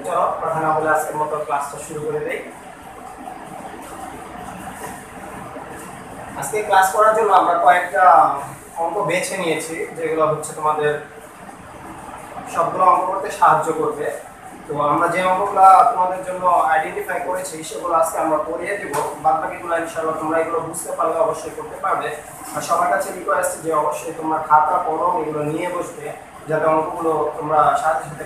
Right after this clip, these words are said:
করতে পারো। আর এখানে ইনশাআল্লাহ যথেষ্ট সময় দেওয়া হয় তোমাদের তোলার জন্য। আশা করি তোমরা সবাই বুঝতে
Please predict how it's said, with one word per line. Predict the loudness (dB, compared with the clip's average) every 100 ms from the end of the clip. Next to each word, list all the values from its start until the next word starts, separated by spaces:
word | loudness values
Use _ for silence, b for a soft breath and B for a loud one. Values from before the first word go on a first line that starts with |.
| -10
করতে | -8 -4 2
পারো। | 4 2 0 -12 -12 -2
আর | 0 0
এখানে | -4 -6 -8
ইনশাআল্লাহ | -4 -2 0 -2 -4 -6
যথেষ্ট | -4 -4 -6 -10 -8
সময় | -2 2 6
দেওয়া | 6 6
হয় | 2 0
তোমাদের | -2 -2 -4
তোলার | -2 0 0 0
জন্য। | -6 -12 -16 -18 -20 -18 -4 -2
আশা | -2
করি | -4 -4
তোমরা | -2 -2 -2
সবাই | -4 -4
বুঝতে | -6